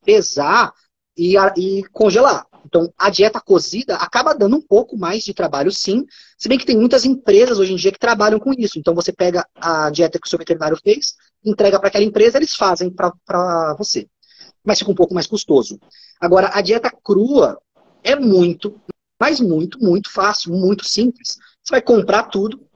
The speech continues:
vai chegar em casa, vai misturar aquilo tudo, vai porcionar e congelar. Em quarenta minutos, eu faço dieta pra trinta dias pra dois cães. É muito rápido.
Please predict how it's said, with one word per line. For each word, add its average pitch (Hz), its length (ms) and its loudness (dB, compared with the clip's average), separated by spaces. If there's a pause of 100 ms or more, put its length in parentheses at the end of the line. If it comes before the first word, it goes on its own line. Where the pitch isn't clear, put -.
(140)
vai 254 80 -2
chegar 247 200 0
em 233 40 0
casa, 226 300 0
vai 226 120 4
misturar 226 640 2
aquilo 226 300 -6
tudo, 247 320 -8 (240)
vai 262 100 2
porcionar 254 800 0 (180)
e 294 80 -12
congelar. 226 500 0 (320)
Em 214 120 2
quarenta 247 500 2
minutos, 247 640 -2
eu 190 300 4
faço 208 280 -2
dieta 190 320 0
pra 190 200 -2
trinta 240 340 0
dias 220 260 -2
pra 226 160 0
dois 208 320 2
cães. 185 420 -8 (540)
É 175 120 0
muito 226 180 2
rápido. 254 280 0